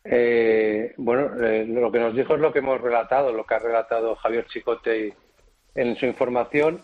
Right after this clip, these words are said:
y luego la información posterior en la que tenemos que aclarar ante un bulo de, siempre se dice, ¿no? La mentira tiene unas patas muy cortas, las de Lobato están amputadas. Eh,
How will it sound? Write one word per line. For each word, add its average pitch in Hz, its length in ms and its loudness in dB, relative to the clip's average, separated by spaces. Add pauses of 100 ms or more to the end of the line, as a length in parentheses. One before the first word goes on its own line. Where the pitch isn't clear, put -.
y 120 120 -4
luego 135 280 2
la 120 120 -2
información 117 680 -4
posterior 127 520 0
en 123 80 -2
la 117 100 -2
que 107 100 -6
tenemos 113 340 -4
que - 80 -4
aclarar 120 520 0 (320)
ante 117 320 -4
un 131 160 0
bulo 135 340 0
de, 110 340 -2 (600)
siempre 117 220 -2
se 127 80 2
dice, 135 220 0
¿no? 135 160 2
La 147 120 0
mentira 117 320 0
tiene 127 140 -2
unas 123 180 -2
patas 123 280 0
muy 123 140 -2
cortas, 139 460 0 (100)
las 110 240 -2
de 110 440 2
Lobato 113 360 0
están 123 240 -2
amputadas. 107 640 -2 (560)
Eh, 117 680 0